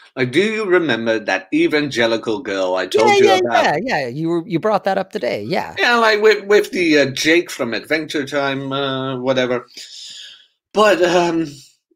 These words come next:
Speaker 1: like, when I went there, she was like, "Oh, and I don't do that anymore. I'm, I'm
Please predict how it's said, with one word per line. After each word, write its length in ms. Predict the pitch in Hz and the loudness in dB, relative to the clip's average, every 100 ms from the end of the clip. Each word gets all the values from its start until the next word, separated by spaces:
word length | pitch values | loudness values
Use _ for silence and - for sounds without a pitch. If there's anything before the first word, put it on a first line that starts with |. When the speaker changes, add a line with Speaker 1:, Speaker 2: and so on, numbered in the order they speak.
| _ _ _ _ - | _ _ _ _ -2
Speaker 1:
like, 220 | 175 170 | 0 4
when 140 | 208 | 4
I 120 | 294 | 4
went 380 | 226 185 180 156 | 2 2 2 0
there, 420 | 120 101 90 87 _ _ _ _ _ _ _ | -2 0 -2 -6 _ _ _ _ _ _ _
she 160 | - 165 | -6 -4
was 180 | 147 160 | -2 -2
like, 260 | 135 131 151 | -2 -2 -2
"Oh, 600 | 165 165 170 165 165 - | 0 2 2 0 -4 -6
and 120 | 127 | -8
I 120 | 117 | -8
don't 320 | 110 110 101 - | -8 -10 -10 -4
do 200 | 160 156 | -2 0
that 180 | 151 143 | -2 -2
anymore. 480 | 143 143 139 139 | -4 -6 -4 -4
I'm, 260 | 135 131 120 | -2 -4 -6
I'm 240 | 104 120 | -8 -12